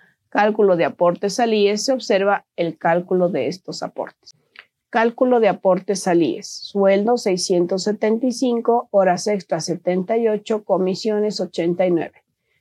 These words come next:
Base para el cálculo, ochocientos cuarenta y dos. Aporte personal al ies, base por el nueve punto cuarenta y cinco por ciento,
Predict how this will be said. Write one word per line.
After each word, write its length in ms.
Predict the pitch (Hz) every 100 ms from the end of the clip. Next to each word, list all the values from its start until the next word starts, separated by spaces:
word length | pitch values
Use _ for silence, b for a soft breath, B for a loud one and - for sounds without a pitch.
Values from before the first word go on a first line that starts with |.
| _
Base 380 | - 220 202 220
para 180 | 214 180
el 140 | 170
cálculo, 460 | - 208 208 226 220
ochocientos 680 | 220 170 175 190 180 185 180
cuarenta 480 | - 170 170 170 175
y 60 |
dos. 400 | 143 107 - - _ _ _ _
Aporte 500 | 190 185 214 208 -
personal 600 | 220 160 165 170 170 185
al 160 | 190 226
ies, 480 | 247 208 226 - -
base 480 | 208 214 226 - 247
por 240 | - 190
el 160 | 170 160
nueve 240 | 175 196
punto 460 | 202 190 185 196 190
cuarenta 360 | 175 156 -
y 60 | 170
cinco 420 | - 165 160 -
por 160 | 196 190
ciento, 420 | 247 220 202